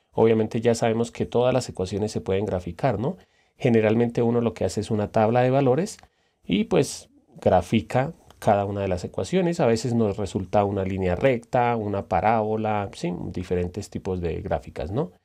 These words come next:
Esta tampoco es una elipse porque a pesar de que tiene dos letras, no tiene ni la X ni la Y.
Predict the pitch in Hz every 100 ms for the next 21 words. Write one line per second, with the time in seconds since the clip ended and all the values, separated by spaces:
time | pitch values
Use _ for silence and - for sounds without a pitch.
0 | _ _ _ _ - 214 196 202 196 135
1 | 113 117 135 131 147 151 131 - 170 -
2 | - 110 - 95 113 101 101 92 - 110
3 | 117 135 139 131 127 131 143 147 147 151
4 | 151 143 117 92 90 90 113 123 131 147
5 | 156 147 214